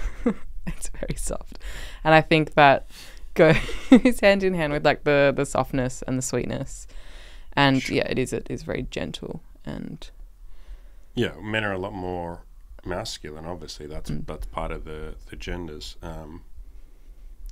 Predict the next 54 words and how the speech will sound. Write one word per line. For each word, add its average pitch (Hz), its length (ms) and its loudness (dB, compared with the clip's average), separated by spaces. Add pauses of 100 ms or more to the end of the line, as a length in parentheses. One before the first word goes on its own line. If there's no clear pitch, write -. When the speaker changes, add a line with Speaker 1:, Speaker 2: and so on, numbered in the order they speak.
(160)
Speaker 2:
yeah, 82 140 -8
so - 160 -8
that 101 80 2
was 101 180 0
always 95 280 2
a - 20 -6
s-, - 180 -10
a 95 80 -10
s-, - 240 -10 (140)
that 95 100 -2
was 92 160 -2
the 90 120 -4
surprising 82 580 -10
thing. - 220 -14
And 87 120 -6
I'm, 98 220 -6
I'm 107 100 -4
still, 110 460 0
every 107 200 0
now 98 120 -2
and 95 100 -4
then, 101 80 -8
like, 113 140 2
I, 131 80 4
I'm 117 180 0
not 113 120 2
surprised 95 380 -2
by 85 120 -6
it 85 40 -8
anymore, 82 260 -6
but - 120 -4
it's 92 120 -4
always 95 200 0
nice. - 320 0
It 107 160 0
is 107 220 2
a 95 40 -4
nice, 87 280 -6
it's 101 180 -10
a 110 40 -4
nice 110 280 -2
balance 87 400 -6
'cause 92 220 -6
it's, 92 200 -8 (380)
for - 160 -2
most 120 300 2
of 113 100 0
you 104 120 0
guys, 92 360 6
it's, - 280 6 (800)
it's - 160 6
not 120 140 10
something 120 320 8
you've 104 160 4